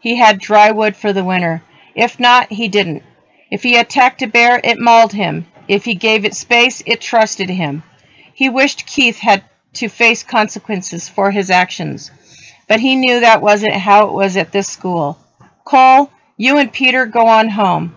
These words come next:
but stop by my office in the morning," Miss Kennedy said. "I'll meet the rest of you back in my office in five minutes. Anybody that gets there after me pays the fiddler double, double."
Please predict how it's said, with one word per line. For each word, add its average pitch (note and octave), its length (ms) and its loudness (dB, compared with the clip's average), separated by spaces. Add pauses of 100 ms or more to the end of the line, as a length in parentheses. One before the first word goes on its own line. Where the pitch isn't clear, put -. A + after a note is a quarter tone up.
(480)
but A3 140 -2
stop C#4 340 2
by C4+ 200 4
my B3+ 240 2
office A3+ 360 0
in G#3 140 -2
the F#3+ 180 -2
morning," E3+ 300 -4 (380)
Miss B3 180 -2
Kennedy G3+ 440 -4
said. G3+ 420 2
"I'll A3+ 320 6
meet A#3 460 -4 (320)
the A3 100 -2
rest B3 340 2
of A3 140 -8
you A#3 180 -4
back A3+ 440 0 (120)
in B3+ 240 -2
my C4+ 240 4
office G#3+ 400 2
in G#3 160 -4
five - 400 2
minutes. G#3+ 520 -4 (440)
Anybody C4 540 2
that A3+ 260 -2
gets A#3+ 200 -2
there B3 360 2 (300)
after A3+ 480 2
me A3 320 0
pays G#3+ 400 0
the A3+ 120 -6
fiddler G3+ 480 -2
double, E3+ 640 0 (280)
double." F#3+ 420 2